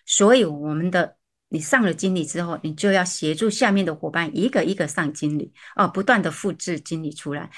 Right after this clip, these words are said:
那在第一个月啊，我们复制一位经理啊，那这样是不是包含我们自己就有两位经理了？那在第二个月啊，我们自己跟我们第一个月复制的这位经理呢，两个人再各自复制一位经理，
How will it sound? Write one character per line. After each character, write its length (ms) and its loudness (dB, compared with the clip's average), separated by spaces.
那 120 4
在 160 4
第 300 2
一 40 4
个 180 4
月 220 6
啊， 180 2
我 60 0
们 180 -4
复 260 0
制 460 0
一 140 -4
位 180 4
经 360 0
理 220 -6
啊， 240 -2
那 320 2
这 80 4
样 100 6
是 120 -2
不 40 -2
是 160 -2
包 220 4
含 160 2
我 80 -4
们 180 -6
自 140 -6
己 160 -10
就 180 -2
有 100 -2
两 200 -4
位 120 -4
经 240 -8
理 120 -8
了？ 160 -18
那 140 4
在 160 4
第 300 0
二 140 2
个 160 -2
月 180 0
啊， 300 -4
我 80 0
们 180 4
自 160 0
己 320 -4
跟 260 2
我 60 -4
们 320 -6
第 140 0
一 160 -2
个 180 -2
月 180 0
复 220 -2
制 160 -2
的 120 -2
这 180 -2
位 100 0
经 280 -4
理 100 -4
呢， 240 -8
两 260 -2
个 140 -2
人 200 -2
再 180 2
各 320 4
自 240 0
复 220 -6
制 300 -4
一 140 -6
位 180 -2
经 240 -4
理， 180 -2